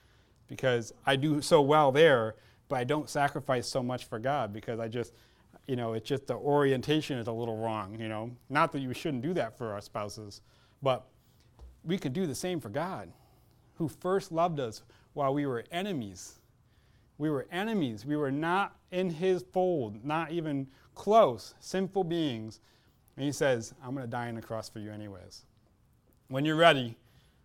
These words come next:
come to me and I will give you rest. I will save you, I will wash you, clean you, and then make you a champion for me."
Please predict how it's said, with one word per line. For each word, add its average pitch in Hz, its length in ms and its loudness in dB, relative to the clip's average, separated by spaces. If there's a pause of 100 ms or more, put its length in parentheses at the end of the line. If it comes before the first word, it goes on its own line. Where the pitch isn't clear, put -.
(500)
come 147 260 2
to 139 60 0
me 117 460 -2
and 113 160 -6
I 113 80 -2
will 117 120 -4
give 113 180 -6
you 110 100 -8
rest. 101 420 -12 (720)
I 127 120 2
will 151 160 2
save 135 320 0
you, 123 180 -2
I 113 80 -2
will 113 120 -4
wash 123 380 0
you, 131 280 -6 (1120)
clean 175 340 2
you, 160 420 2 (440)
and 120 120 -6
then 123 100 -4
make 127 220 -4
you 123 120 -2
a 113 60 -4
champion 123 540 -6
for 117 120 -8
me." 101 300 -8